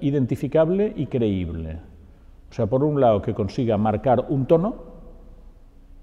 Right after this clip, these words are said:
un cierto tipo de tono que a veces no es muy definido, es un, es un aroma,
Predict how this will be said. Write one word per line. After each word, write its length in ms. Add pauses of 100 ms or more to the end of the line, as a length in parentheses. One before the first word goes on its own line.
(300)
un 100
cierto 460
tipo 260
de 80
tono 260
que 100
a 40
veces 300
no 80
es 80
muy 160
definido, 520
es 140
un, 260
es 160
un 120
aroma, 720